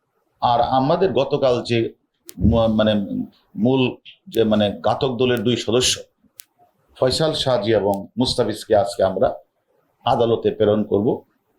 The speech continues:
এবং আমরা সেখানে তাদের জন্য দশ দিনের রিমান্ড আদালতের কাছে আমরা প্রার্থনা করব।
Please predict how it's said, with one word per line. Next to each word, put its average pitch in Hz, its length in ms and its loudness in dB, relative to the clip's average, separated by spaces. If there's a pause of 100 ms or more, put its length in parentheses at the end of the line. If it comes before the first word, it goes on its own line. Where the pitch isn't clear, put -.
এবং 101 260 0
আমরা 101 440 2 (320)
সেখানে 101 360 -2
তাদের 90 360 0
জন্য 95 200 -2
দশ 117 360 0
দিনের 117 300 0
রিমান্ড 92 320 -2 (480)
আদালতের 92 460 0
কাছে 87 220 -6
আমরা 85 180 -2
প্রার্থনা - 400 -4
করব। - 220 -12